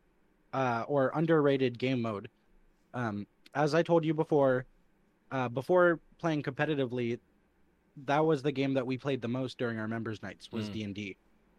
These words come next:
Speaker 1: You know, we played one game of S M five and two, three games during, you know,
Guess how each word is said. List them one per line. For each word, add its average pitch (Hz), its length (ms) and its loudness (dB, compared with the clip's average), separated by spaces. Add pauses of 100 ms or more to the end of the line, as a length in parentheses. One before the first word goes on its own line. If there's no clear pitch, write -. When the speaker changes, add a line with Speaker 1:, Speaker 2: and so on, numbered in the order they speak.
(140)
Speaker 1:
You 120 60 -6
know, 117 60 -2
we 120 60 -2
played 131 200 0
one 139 240 2
game 139 160 2
of 135 100 2
S 127 160 0
M 127 120 -4
five 123 400 0 (260)
and 113 400 -6 (1500)
two, 143 340 4
three 135 560 2 (340)
games 139 360 2
during, 127 460 0
you 127 80 -4
know, 120 180 -4